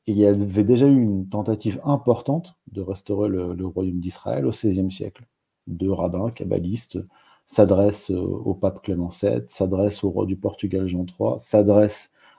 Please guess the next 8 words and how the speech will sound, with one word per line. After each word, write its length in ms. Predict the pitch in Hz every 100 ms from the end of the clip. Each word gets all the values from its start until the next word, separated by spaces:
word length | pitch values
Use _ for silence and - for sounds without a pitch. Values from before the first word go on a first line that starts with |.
| -
à 60 | 98
Charles 380 | - 92 95
Quint, 260 | 95 120 143 -
l'empereur 500 | 104 98 107 - 104
du 80 | 98
Saint-Empire 520 | - 95 104 - 107
romain 240 | 92 95 95
germanique, 600 | 87 85 87 127 -